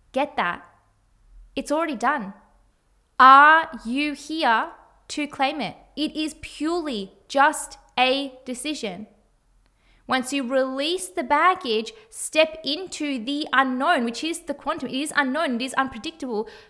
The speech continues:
You get to defy logic. Things don't happen linear. You literally collapse time, become the master creator of your reality,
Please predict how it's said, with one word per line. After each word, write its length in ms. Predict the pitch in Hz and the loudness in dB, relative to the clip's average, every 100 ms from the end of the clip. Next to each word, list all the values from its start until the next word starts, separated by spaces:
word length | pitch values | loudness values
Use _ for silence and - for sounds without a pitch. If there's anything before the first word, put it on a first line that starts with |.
| _ | _
You 140 | 208 285 | -8 -4
get 180 | 349 359 | -2 -4
to 80 | - | -6
defy 320 | 254 254 339 | -2 0 0
logic. 500 | 262 - - - _ _ _ _ _ _ - | -2 -8 -14 -18 _ _ _ _ _ _ -6
Things 220 | 330 311 | -6 -2
don't 180 | 339 254 | -2 -2
happen 380 | 330 359 302 - | -4 -6 -8 -10
linear. 500 | 196 226 302 226 - - _ _ | -8 -6 -6 -8 -10 -18 _ _
You 260 | - 285 302 | -6 -2 -2
literally 1080 | 269 302 370 370 381 330 285 269 220 196 - - _ - | -2 0 0 0 -2 -2 -2 -4 -6 -6 -12 -20 _ -16
collapse 1000 | - 320 330 320 330 359 359 - - - _ _ _ | -2 2 2 4 6 6 2 -8 -14 -16 _ _ _
time, 800 | - - 349 370 254 76 - - - _ _ _ _ _ | -18 -4 2 4 4 0 -12 -18 -20 _ _ _ _ _
become 760 | 294 - - 277 320 370 359 262 | -6 -6 -2 2 2 2 -4 -2
the 100 | 294 | -2
master 720 | 285 277 311 320 339 - 339 | 0 2 2 2 -4 -8 -8
creator 760 | - 311 285 294 339 247 214 - | -8 -10 -4 -2 0 0 -2 2
of 260 | 277 294 277 | 4 6 4
your 180 | 285 277 | -4 -4
reality, 680 | 269 240 311 311 196 175 | -2 0 0 -2 -6 -10